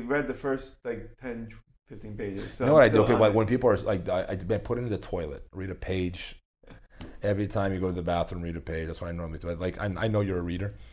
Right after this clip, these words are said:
Speaker 2: I know you're busy too, but yeah, like, it's, it's on, on my website,
Speaker 1: Yeah.
Speaker 2: close guard film or, um, dot com.
Speaker 1: From what I've, from what I've seen, it's been getting really good reviews. You've,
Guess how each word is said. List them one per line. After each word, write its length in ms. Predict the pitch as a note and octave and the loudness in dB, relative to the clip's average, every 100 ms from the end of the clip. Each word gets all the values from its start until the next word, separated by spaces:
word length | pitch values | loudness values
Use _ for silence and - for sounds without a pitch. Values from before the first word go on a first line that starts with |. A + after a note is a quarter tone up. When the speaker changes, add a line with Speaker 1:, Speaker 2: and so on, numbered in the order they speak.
| - - - | -18 -14 -4
Speaker 2:
I 80 | G2+ | 0
know 80 | |
you're 140 | F#2 F2 | 0 0
busy 280 | E2 D#2 D#2 | -2 -4 -6
too, 200 | E2+ D#2 | -8 -4
but 240 | E2 D#2+ | -4 2
yeah, 140 | B2 G2+ | 4 4
like, 240 | A2+ A2+ | 2 0
it's, 180 | C3+ - | 0 -2
it's 160 | B2+ | 2
on, 140 | D3 C3+ | 4 4
on 140 | - | 2
my 100 | A2+ | 4
website, 440 | G#2+ F#2+ - A2+ G#2+ | 4 4 2 0 -2
Speaker 1:
Yeah. 380 | - - - - | -8 -20 -16 -10
Speaker 2:
close 380 | G#2 G2+ F#2+ | -2 -2 -2
guard 320 | F#2+ G2+ G2+ F2 | 0 2 2 0
film 480 | - F#2+ F#2 F2+ G#2 | -4 -4 -2 -4 -6
or, 280 | F#2+ D#2 - - | -6 -6 -10 -8
um, 420 | F2 D#2+ D2+ E2 - _ _ | -6 -6 -8 -12 -18 _ _
dot 160 | F2+ E2+ | -8 -4
com. 260 | F#2 F2+ G#2+ - - | -4 -4 -6 -12 -4
Speaker 1:
From 120 | A#2 | -2
what 160 | A2+ A2+ | 0 0
I've, 460 | G#2+ G#2+ A2+ G#2+ - | 0 -2 -2 -4 -6
from 100 | A#2+ | -4
what 100 | A#2 | -2
I've 120 | A2+ | -2
seen, 200 | - D3+ | -2 -4
it's 80 | C3 | -4
been 140 | A#2+ | -6
getting 220 | A#2 A#2 A2 | -6 -6 -4
really 180 | A#2+ | -4
good 180 | A2+ A#2 | -4 -6
reviews. 600 | A2 A2 A#2+ A#2 A2+ G#2 | -6 -4 -4 -4 -8 -10
You've, 340 | G#2+ G#2 - | -10 -12 -14